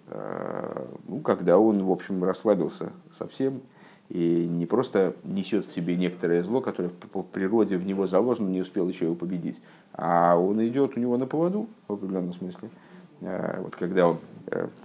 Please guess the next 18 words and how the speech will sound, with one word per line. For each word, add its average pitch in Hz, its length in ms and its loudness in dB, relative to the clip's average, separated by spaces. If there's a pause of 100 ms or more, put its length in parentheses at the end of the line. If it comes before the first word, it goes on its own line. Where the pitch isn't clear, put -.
(200)
в - 460 -14
соответствии 87 420 -2
с - 100 -16
цитатой 90 380 0
из, 87 120 -4
из 87 180 -2
Сефер 90 260 -4
Хинух, 117 260 -2
которую 90 360 -2
Ребе 87 120 0
приводит, 107 460 0 (540)
э, 90 260 4
что 90 220 0
когда 95 200 2
он 90 100 2
отклонился, 104 520 0
"Медерех 95 380 2
Айойша, 120 520 0